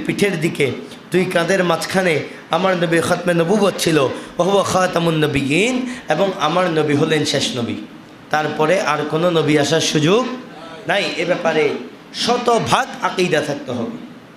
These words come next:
এই ব্যাপারে যাদের আকীদা নাই তাদেরকে আমরা মুসলমান মনে করি না। এবং পাকিস্তান সহ অনেক জায়গায় তাদেরকে সরকারিভাবে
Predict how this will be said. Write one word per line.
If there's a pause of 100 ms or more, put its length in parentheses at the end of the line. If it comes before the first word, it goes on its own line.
(800)
এই
ব্যাপারে
যাদের
আকীদা
নাই
তাদেরকে
আমরা
মুসলমান
মনে
করি (540)
না। (120)
এবং (640)
পাকিস্তান
সহ (280)
অনেক
জায়গায়
তাদেরকে
সরকারিভাবে